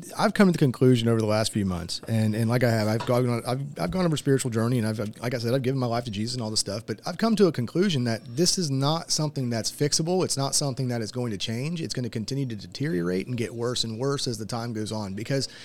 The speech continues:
people, people enjoy doing what they do so much that they're just,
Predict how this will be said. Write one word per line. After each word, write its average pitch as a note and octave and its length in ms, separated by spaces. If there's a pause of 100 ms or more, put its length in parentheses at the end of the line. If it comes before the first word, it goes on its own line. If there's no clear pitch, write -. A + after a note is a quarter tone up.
(200)
people, F#3+ 540 (880)
people G3 520 (260)
enjoy D3+ 800
doing C#3 380
what D3+ 140
they C#3 120
do C#3 240
so C3 240
much C3+ 420
that B2 260
they're B2 160
just, A2+ 260